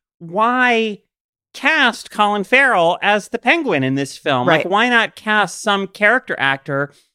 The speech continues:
Speaker 1: or something who actually kind of has, like, the look that you're going for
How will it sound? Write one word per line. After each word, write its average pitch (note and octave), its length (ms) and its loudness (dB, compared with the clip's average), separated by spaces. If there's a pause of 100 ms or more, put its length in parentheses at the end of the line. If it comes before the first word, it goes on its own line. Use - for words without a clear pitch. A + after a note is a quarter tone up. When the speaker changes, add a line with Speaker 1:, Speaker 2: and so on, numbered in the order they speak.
Speaker 1:
or F3 80 -6
something E3+ 480 -2
who F3+ 140 -2
actually F#3 680 -2 (360)
kind G3 260 0
of F3+ 120 2
has, F#3+ 440 0
like, E3 220 -2
the D#3+ 100 -2
look E3+ 380 -2
that - 140 -10
you're D3+ 120 -2
going G3 460 0
for A#2+ 580 -2